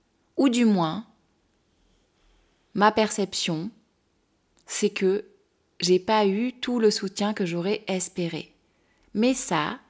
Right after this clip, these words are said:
vous savez quoi en fait ? Ben, c'est assez délicat à jauger et à juger. Pourquoi ? Parce que, comme je vous disais, ça, c'est mon interprétation à moi, ma perception à moi.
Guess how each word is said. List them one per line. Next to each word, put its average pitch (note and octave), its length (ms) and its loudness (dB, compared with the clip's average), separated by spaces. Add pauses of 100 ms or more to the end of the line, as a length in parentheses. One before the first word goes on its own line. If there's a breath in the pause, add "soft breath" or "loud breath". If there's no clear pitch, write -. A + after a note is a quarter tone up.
(100)
vous G3 120 -8
savez G3+ 260 0
quoi G3+ 260 -2
en G3 120 -2
fait ? F3 460 -8 (400 loud breath)
Ben, F3 320 -4
c'est F#3 160 -4
assez F#3 200 -4
délicat G3 520 0
à F3+ 60 2
jauger F3+ 460 2
et F3 60 2
à E3+ 80 2
juger. E3 440 -2 (140)
Pourquoi ? G3 420 -2 (440 soft breath)
Parce F#3 180 0
que, F3+ 180 0
comme F#3+ 260 -2
je F#3+ 80 -2
vous F#3+ 80 -2
disais, F#3+ 420 2 (300 soft breath)
ça, G3 420 0
c'est F3 440 0 (280)
mon G3+ 560 0
interprétation F#3 680 -2
à F3 100 0
moi, F3 240 0
ma F3+ 180 0
perception F3+ 460 -4
à E3+ 60 -2
moi. G#3+ 280 0